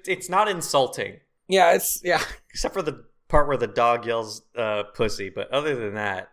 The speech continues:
Speaker 1: not insulting.
Speaker 2: <laughs> Uh,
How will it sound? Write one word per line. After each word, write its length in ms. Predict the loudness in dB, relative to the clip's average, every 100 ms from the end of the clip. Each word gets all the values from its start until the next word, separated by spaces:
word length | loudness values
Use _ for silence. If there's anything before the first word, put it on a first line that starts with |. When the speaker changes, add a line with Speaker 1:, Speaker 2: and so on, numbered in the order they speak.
| _
Speaker 1:
not 200 | 0 2
insulting. 500 | 2 2 4 4 6
Speaker 2:
<laughs> 1160 | 8 12 12 12 4 4 4 4 4 4 0 0 _ _ -12 -12 -12 _ -20 -20 _ _ _ _ _ -2
Uh, 640 | 0 0 -2 -6 -12 -14